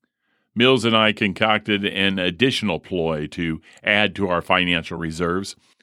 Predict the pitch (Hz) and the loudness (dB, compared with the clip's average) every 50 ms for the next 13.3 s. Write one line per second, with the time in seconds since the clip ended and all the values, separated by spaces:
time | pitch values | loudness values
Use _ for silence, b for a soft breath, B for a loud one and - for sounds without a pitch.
0 | b b b 190 226 180 - - 170 185 175 160 147 135 117 - - 233 170 120 | b b b 2 2 2 0 2 2 2 4 4 4 2 2 2 2 2 4 4
1 | 135 135 - - 139 123 101 - B B B B B 147 160 156 151 151 170 196 | 2 -2 -6 -2 0 0 0 0 B B B B B 2 4 4 6 4 4 2
2 | 214 202 170 160 143 123 110 110 131 175 196 233 208 165 196 180 170 160 - 190 | 2 2 2 2 0 0 -2 -2 -2 0 0 -2 -2 0 0 0 0 0 0 -2
3 | 180 160 160 135 120 127 135 131 127 127 131 123 113 - - 143 127 - 113 87 | 0 0 0 -4 -4 -4 -2 -4 -4 -2 -2 -4 -4 0 0 0 0 0 -6 -4
4 | - 156 165 143 127 127 117 107 127 131 123 117 160 170 165 160 127 95 82 92 | 0 2 2 2 2 0 -2 -2 -2 -4 -2 0 0 0 0 2 0 0 0 0
5 | 95 92 90 85 _ - 110 107 87 - - - 85 76 80 101 - _ _ _ | 0 0 -2 -4 _ -2 -2 -2 -2 -2 -4 -4 -2 -2 -2 -6 -10 _ _ _
6 | _ _ _ _ _ _ - 220 262 247 196 139 - - - 220 226 208 202 - | _ _ _ _ _ _ 0 2 2 4 4 2 0 0 2 2 2 2 2 0
7 | 160 139 131 - 220 202 160 127 123 135 - - - 143 151 170 156 - - 135 | -2 -2 2 2 2 4 4 2 -2 -2 -4 -4 0 0 2 2 0 -4 -4 -2
8 | 147 170 175 165 175 165 151 165 196 202 190 143 101 90 - - - 151 143 143 | -2 -2 -2 -2 -4 -6 -2 0 2 4 4 4 2 0 -2 -2 0 2 2 2
9 | 143 B B B B B - 185 180 165 180 202 185 170 160 - - - b b | 0 B B B B B 2 2 2 4 4 2 2 2 0 -2 -6 -16 b b
10 | b b b 175 202 208 170 202 185 170 160 156 147 139 - - 190 180 165 170 | b b b 2 2 2 6 4 4 4 4 2 2 2 2 2 0 2 2 0
11 | 151 175 196 185 - 185 170 - - - 214 233 240 220 - - 151 131 123 120 | 0 0 0 0 0 -2 -4 -4 -6 -2 2 2 2 2 2 0 -2 -2 -2 2
12 | 139 160 160 - 165 160 165 165 160 147 - - - - 202 196 170 143 120 107 | 2 2 2 2 2 2 2 2 0 -2 -4 -8 -4 0 0 0 2 0 0 0
13 | 98 95 107 117 - | 0 -2 -2 -2 -4